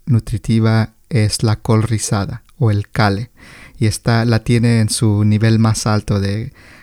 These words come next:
consumir más, hay que consumir más esta, esta verdura. Pero es algo interesante lo que mencionas de tener una comida que también lo escucho como una comida colorida,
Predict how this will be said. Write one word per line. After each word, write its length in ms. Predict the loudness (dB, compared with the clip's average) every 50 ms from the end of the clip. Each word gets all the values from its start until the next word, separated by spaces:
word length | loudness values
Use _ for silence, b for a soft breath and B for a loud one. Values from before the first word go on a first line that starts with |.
| B B B
consumir 480 | -2 0 0 2 2 2 2 2 2 2
más, 260 | 2 2 2 0 -2
hay 80 | -4
que 120 | -4 -4 -4
consumir 480 | -2 -2 -2 0 0 0 0 0 0
más 340 | 0 0 -2 -2 -4 -6 -8 -16 -18 -18 -12 -6
esta, 480 | -4 -4 -2 -2 -2 -2 -2 -2 -2
esta 300 | -4 -6 -6 -4 -4 -4
verdura. 400 | -2 -2 -4 -4 -4 -6 -6 -8 -14 B B B B B B B B B B B B B B B B -8 -2
Pero 380 | 0 2 4 4 2 2 -2 -6 _ -8
es 180 | -6 -4 -2 0
algo 180 | 2 2 2
interesante 680 | 2 2 0 0 0 0 0 0 0 0 0 0 0 0
lo 140 | 0 0 0
que 100 | 0 0
mencionas 760 | 0 0 0 0 0 0 0 2 2 2 2 0 0 -2 -2
de 340 | -2 0 0 0 -2 -4 b b b b b b b b b b b -4
tener 440 | 0 0 2 2 2 2 0 -2 -6 _ -2
una 360 | 0 2 2 2 2 0 0
comida 640 | -2 0 0 2 2 2 2 2 0 0 -2 -4 -6
que 420 | -4 -2 0 0 0 -2 -4 -6 _ -4
también 400 | -2 0 0 2 2 0 0 0
lo 60 | 0
escucho 500 | -2 -2 -2 -2 -2 -2 0 -2 -4 -2
como 300 | -2 -2 -2 0 0 0
una 200 | 0 0 0 -2
comida 500 | -4 -4 -2 0 0 0 0 -2 -4 -4 _
colorida, 760 | -2 0 0 2 2 2 2 2 0 0 -2 -4 -6 -12 -16